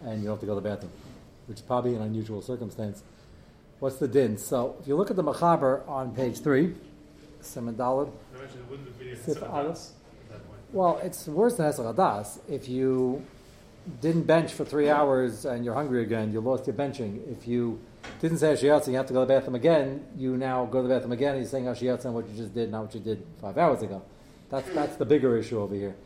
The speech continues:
Speaker 1: So take a look at the Machaber, Siman Daled Sif Aleph, Yerchatz, page three. Yerchatz, Yad Levarach, Al Tisadayim.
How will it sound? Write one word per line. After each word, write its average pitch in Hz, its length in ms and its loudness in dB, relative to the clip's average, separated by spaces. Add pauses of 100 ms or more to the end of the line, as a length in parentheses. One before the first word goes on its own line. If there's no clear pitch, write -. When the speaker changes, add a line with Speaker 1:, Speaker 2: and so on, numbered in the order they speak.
(460)
Speaker 1:
So - 120 -6
take 208 220 6
a 233 40 6
look 185 180 8
at 170 40 2
the 156 60 4
Machaber, 139 560 6 (340)
Siman 151 280 0
Daled 135 220 4
Sif 131 200 -2
Aleph, 196 320 6 (1120)
Yerchatz, 160 480 4
page 143 200 0
three. 120 260 2
Yerchatz, 180 520 6
Yad 160 240 4
Levarach, 156 500 4 (200)
Al 147 180 0
Tisadayim. 190 640 4